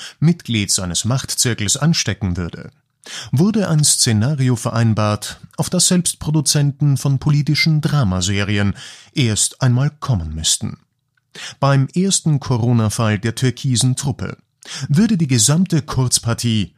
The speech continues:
im Kanzleramt in Quarantäne gesteckt werden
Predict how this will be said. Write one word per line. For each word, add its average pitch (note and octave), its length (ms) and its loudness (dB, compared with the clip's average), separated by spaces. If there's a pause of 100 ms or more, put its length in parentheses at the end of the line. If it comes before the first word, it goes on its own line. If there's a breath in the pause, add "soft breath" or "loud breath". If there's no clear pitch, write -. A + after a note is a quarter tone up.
(160)
im C#3+ 220 2
Kanzleramt C#3 840 0
in C3 280 2
Quarantäne C3 600 -2
gesteckt - 440 -4
werden F2+ 420 -4